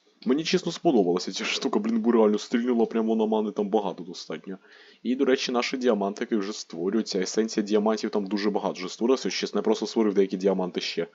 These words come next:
Ну і фактично, фактично що? Залишається остання частина цієї серії, це у нас... яка ж там с-, частина? Це наче...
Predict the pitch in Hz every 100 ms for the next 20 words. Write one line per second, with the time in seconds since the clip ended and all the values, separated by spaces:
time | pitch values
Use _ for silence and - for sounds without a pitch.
0 | - - - 202 190 - - - - -
1 | - - 185 180 147 - 139 175 170 156
2 | 139 - 90 90 _ - - 113 156 -
3 | 208 185 165 - 160 156 151 - 160 147
4 | 160 151 - 185 214 131 95 98 98 -
5 | 208 214 202 190 180 165 113 107 110 143
6 | 190 208 185 180 - - - - 226 -
7 | - 208 - 175 165 - - - - 143
8 | - - 98 92 - - 214 196 147 165
9 | - - 135 120